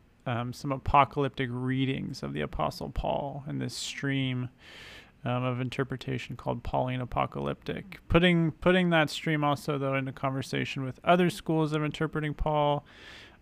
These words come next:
um, as well as Second Temple Jewish apocalyptic literature, and even some contemporary systematic theology and philosophy.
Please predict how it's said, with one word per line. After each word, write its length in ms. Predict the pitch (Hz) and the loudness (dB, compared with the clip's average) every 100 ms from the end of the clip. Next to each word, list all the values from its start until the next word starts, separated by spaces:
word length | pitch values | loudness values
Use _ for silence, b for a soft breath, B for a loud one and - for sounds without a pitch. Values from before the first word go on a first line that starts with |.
| - | 0
um, 240 | 131 131 | 2 2
as 180 | 131 123 | 0 0
well 200 | 131 135 | 2 2
as 100 | 127 | -2
Second 400 | - 139 - 135 | -2 -2 -2 -6
Temple 580 | 143 123 131 127 123 123 | -4 0 4 4 4 0
Jewish 400 | 120 139 131 - | 0 2 2 0
apocalyptic 720 | - 135 131 135 131 - 123 | -4 -4 -2 -4 -6 -6 -4
literature, 800 | 156 160 156 - 160 156 151 151 B B B B - | 0 2 2 2 2 4 2 0 B B B B -6
and 180 | 131 127 | -2 0
even 300 | 131 127 123 | 0 -2 -4
some 260 | 123 135 123 | -4 -6 -8
contemporary 680 | - 123 135 123 131 127 127 | -8 -6 -6 -4 -2 -2 -4
systematic 680 | - 127 - 131 127 127 | -6 -8 -4 -2 -2 -4
theology 720 | - - 139 143 147 160 78 151 | -4 0 2 0 -2 -4 -4 -4
and 180 | 147 | -6
philosophy. 760 | - 80 - - 139 - 160 | -4 -2 -2 -2 -8 -6 -4